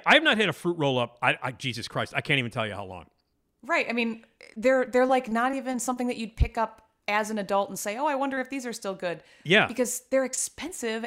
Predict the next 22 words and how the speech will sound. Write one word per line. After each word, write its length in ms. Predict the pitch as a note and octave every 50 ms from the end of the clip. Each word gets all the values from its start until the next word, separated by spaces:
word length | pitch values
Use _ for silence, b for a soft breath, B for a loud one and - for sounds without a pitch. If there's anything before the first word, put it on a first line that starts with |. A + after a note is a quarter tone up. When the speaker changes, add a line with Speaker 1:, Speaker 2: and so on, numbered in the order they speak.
| - -
Speaker 2:
and, 420 | A#3 C4 C4+ B3+ B3 A#3+ A#3 A#3+ -
like, 140 | A3 A3 G#3 - -
we 100 | A3+ A3+
kind 180 | - E4 D#4+ C#4+
of 80 | A3
all 120 | A3+ G3+ F3+
remember 320 | F3+ E3 E3 E3 D3+ D#3+
what 100 | D#3+ E3
they 80 | F3 E3+
taste 280 | - - C3+ - - -
like, 160 | G#2+ - -
right? 220 | G3 G3+ A3+ A#3+
Speaker 1:
Right. 160 | E3+ F3+ D#3 D#3+
I'm, 140 | D#3 E3+ F#3
I, 280 | - E3 F#3 E4+ F3+ E3+
I 40 | F3
just 260 | D#3 B3 B3+ - E3+
bit 140 | E3 G#3 G3+ G3
into 160 | F3+ D#3+ C#3
one. 300 | A#2+ A2+ G2+ G#2 A#2 - _ _ _ _
Speaker 2:
<laughs> 220 | - - - -
Oh, 180 | - D4+ -